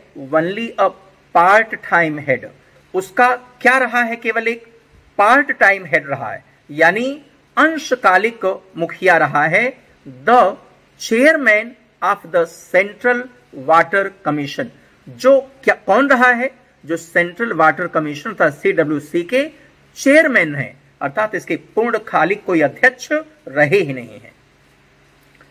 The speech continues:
Attached to the ministry, जो सीडब्ल्यूसी किससे जुड़ी हुई है? मंत्रालय से जुड़ी हुई है। यहां जैसे आप बनाना चाहें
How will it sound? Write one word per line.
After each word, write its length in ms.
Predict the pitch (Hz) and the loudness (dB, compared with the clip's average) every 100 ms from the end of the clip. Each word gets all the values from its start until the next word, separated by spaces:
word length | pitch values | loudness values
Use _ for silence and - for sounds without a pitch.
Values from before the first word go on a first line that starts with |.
| _ _ _ _ | _ _ _ _
Attached 680 | 202 - 247 277 311 262 208 - 233 | -2 0 0 2 0 -2 -4 -2 -2
to 260 | 208 180 - _ - 156 | -2 -2 -8 _ -4 0
the 80 | 156 147 | 0 -2
ministry, 520 | 143 135 - - 147 113 - | -6 -8 -6 -4 -4 -4 -10
जो 400 | - 233 233 - | 0 0 0 -6
सीडब्ल्यूसी 840 | - - 220 175 160 160 151 190 | -8 -6 0 0 0 -6 -4 -4
किससे 320 | 151 147 - 208 | -4 -6 -4 -4
जुड़ी 260 | 208 208 | -4 -8
हुई 180 | 214 214 | -8 -4
है? 180 | 254 - _ - | -4 -4 _ -6
मंत्रालय 600 | 147 147 143 139 135 151 | -4 -4 -4 0 2 0
से 320 | 147 254 427 _ _ 127 | 0 -2 -2 _ _ -20
जुड़ी 340 | 117 139 131 | -10 -8 -8
हुई 240 | - 101 - | -12 -20 -20
है। 100 | - _ _ 143 | -20 _ _ -2
यहां 180 | 143 | 0
जैसे 200 | 139 135 | 0 0
आप 60 | 135 | 0
बनाना 360 | 127 135 151 175 | 2 0 0 2
चाहें 320 | 185 175 | 2 0